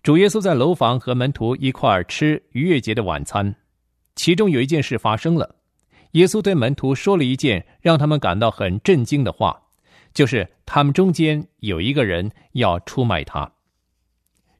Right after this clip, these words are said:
这话一出，门徒内心立刻往下沉，大家心情都变得很忧郁、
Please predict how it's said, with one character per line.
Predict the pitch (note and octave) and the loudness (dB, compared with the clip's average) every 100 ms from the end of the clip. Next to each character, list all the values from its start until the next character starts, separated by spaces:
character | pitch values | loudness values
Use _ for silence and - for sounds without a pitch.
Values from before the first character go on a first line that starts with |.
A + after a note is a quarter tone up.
| _ | _
这 | C4 A3 | 0 2
话 | G3 D3+ | 2 2
一 | C3+ | 0
出， | - F#3 G3 F3+ _ _ _ | -2 0 0 -4 _ _ _
门 | - B2 | -2 0
徒 | C#3 C3+ | 0 0
内 | D3+ | 0
心 | G#2+ C3+ C#3+ | -2 -4 -2
立 | C#3 | -2
刻 | - - F#2 - _ - | -2 -4 -4 -4 _ -4
往 | E2+ | -4
下 | E2 G2 | -2 -6
沉， | - D2+ D2+ - _ _ _ - - | -4 -8 -8 -10 _ _ _ -20 -6
大 | - | -2
家 | C#3 | 0
心 | D3 A3 G#3+ | 0 -2 -4
情 | - C#3 | -2 -2
都 | D#3+ | -2
变 | E3 D3 | 0 0
得 | A2 F#2+ | 0 -4
很 | - G#2 F2+ - _ | -2 -2 -2 -8 _
忧 | E3+ F#3+ G3+ G3+ | 0 2 2 -2
郁、 | D#3+ E2+ | -2 -4